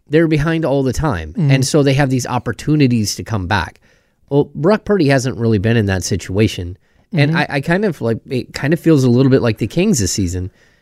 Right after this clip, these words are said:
Speaker 1: Like, last
Speaker 2: Hmm.
Speaker 1: season, it was a bunch of games where it was super close, right? And they'd win by one or they win by two, and they were so good in one and two point games.
Speaker 2: Mm-hmm.
Speaker 1: They were one of the best teams in the league, and you're like, "Okay, this is really good," 'cause it's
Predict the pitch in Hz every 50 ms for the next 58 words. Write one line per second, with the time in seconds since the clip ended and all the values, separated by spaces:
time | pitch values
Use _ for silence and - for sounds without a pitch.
0 | _ _ _ - 120 120 110 - - 135 117 117 123 156 160 135 123 170 151 131
1 | 139 131 113 120 117 110 117 101 95 - - 123 127 143 151 - - 131 107 120
2 | 117 113 113 113 110 98 110 110 104 104 - 87 101 - - - 180 165 147 -
3 | 131 - - - 120 104 95 95 - - - 107 104 104 104 - - _ _ _
4 | _ _ _ _ - 147 139 139 131 131 120 117 127 131 131 127 117 110 104 110
5 | 110 104 104 104 98 104 107 104 110 120 120 117 113 107 - - - 117 101 98
6 | 101 107 104 98 95 - - - - - 156 143 143 135 120 135 131 123 117 107
7 | 107 101 101 104 107 110 110 101 92 - 110 98 - 104 98 92 90 92 90 85
8 | 80 - - - _ _ 165 139 123 127 127 120 120 - 160 165 196 190 170 156
9 | - - 135 143 147 139 131 143 143 - - 170 160 151 160 170 180 226 233 165
10 | 143 139 135 135 131 123 117 113 - 160 - - 170 165 175 170 - 160 165 -
11 | - 160 131 147 170 160 151 135 180 180 143 - - 127 117 127 113 -